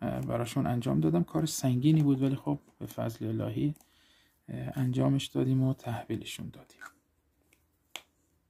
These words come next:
خب این قرآن رو معرفی کردم، شماره‌هاش هم گذاشتم که، اه، عزیزانی که علاقه‌مند هستن بتونن اینها رو تهیه کنن. چون برای بعضی از دوستان ممکنه سوال پیش بیاد،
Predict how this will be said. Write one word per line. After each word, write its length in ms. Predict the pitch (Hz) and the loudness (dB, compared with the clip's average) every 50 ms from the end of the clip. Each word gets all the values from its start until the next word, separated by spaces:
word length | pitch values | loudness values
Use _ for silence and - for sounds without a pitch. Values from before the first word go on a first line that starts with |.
| _ _ _ _ _ _ _ _ _ _ _ - - | _ _ _ _ _ _ _ _ _ _ _ -6 -4
خب 100 | 160 139 | -2 0
این 100 | 143 156 | 0 0
قرآن 420 | 151 - 143 139 - 147 156 156 | 2 2 2 2 4 4 4 6
رو 260 | 151 160 156 156 151 | 6 8 8 6 6
معرفی 480 | 156 147 135 127 123 131 135 - - 143 | 4 2 2 2 0 -2 -4 -6 -8 -10
کردم، 400 | - - 175 160 151 156 160 156 | -6 -2 0 0 2 2 0 0
شماره‌هاش 560 | 147 - - 131 120 113 117 120 127 - - | -2 -2 -2 0 2 4 4 2 2 0 0
هم 120 | 139 135 131 | -2 -2 0
گذاشتم 480 | - 123 135 139 156 - - 190 180 | -2 -2 -2 -2 -2 -2 -4 -4 -4
که، 280 | 165 - 165 160 165 175 - - - - - - _ _ _ _ _ _ _ - - | -2 2 2 2 2 0 -2 -8 -16 -20 -20 -20 _ _ _ _ _ _ _ -12 -8
اه، 300 | - - - 123 123 113 - - - _ - | -8 -8 -6 -8 -10 -12 -16 -20 -20 _ -6
عزیزانی 460 | - 127 117 123 117 123 131 131 135 | -6 -4 -2 -2 0 2 2 2 2
که 120 | - - 147 | 0 -2 -2
علاقه‌مند 480 | 127 123 120 113 - 120 117 120 117 | 0 0 0 -2 -2 -2 -4 -4 -4
هستن 400 | 113 135 131 - - - 190 185 | -6 -6 -8 -6 -4 -2 0 2
بتونن 360 | 165 147 147 - 156 151 143 127 | 2 0 0 0 2 2 2 2
اینها 280 | 123 131 120 120 147 | 2 0 2 4 4
رو 160 | 147 147 151 151 - - _ _ _ _ _ _ _ | 4 4 4 2 -2 -14 _ _ _ _ _ _ _
تهیه 360 | - 139 135 135 135 127 113 | 2 6 6 8 8 6 4
کنن. 300 | 113 - 110 110 - - | 2 0 -4 -4 -4 -4
چون 220 | - - 196 202 196 | -2 2 4 6 8
برای 220 | 180 170 170 165 | 8 8 8 8
بعضی 240 | 156 160 160 147 147 | 8 8 6 6 6
از 140 | 131 127 - | 4 2 0
دوستان 380 | 127 120 - - 147 151 143 | -4 -4 -2 0 2 4 4
ممکنه 520 | 131 123 120 117 - 131 127 127 123 117 - _ _ _ _ _ - | 4 2 2 0 0 0 2 2 0 -2 -4 _ _ _ _ _ -12
سوال 340 | - - 131 123 135 143 139 | -4 4 6 8 10 8 8
پیش 280 | 139 - 123 - - | 6 2 -2 -2 -2
بیاد، 360 | - 127 147 175 196 196 - | 0 2 4 4 4 2 0